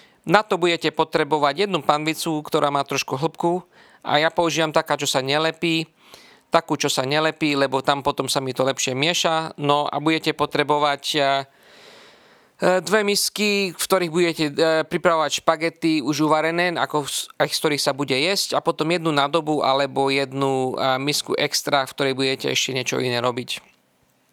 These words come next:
Budete potrebovať, e, tri až päť stručíky cesnaku, očistený, popučený alebo jemne porezaný.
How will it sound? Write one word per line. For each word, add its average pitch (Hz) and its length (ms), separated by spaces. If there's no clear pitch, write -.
Budete 170 400
potrebovať, 151 760
e, - 0
tri 196 240
až - 400
päť 170 240
stručíky 151 480
cesnaku, 160 640
očistený, 143 640
popučený 143 560
alebo 135 320
jemne 131 320
porezaný. 160 640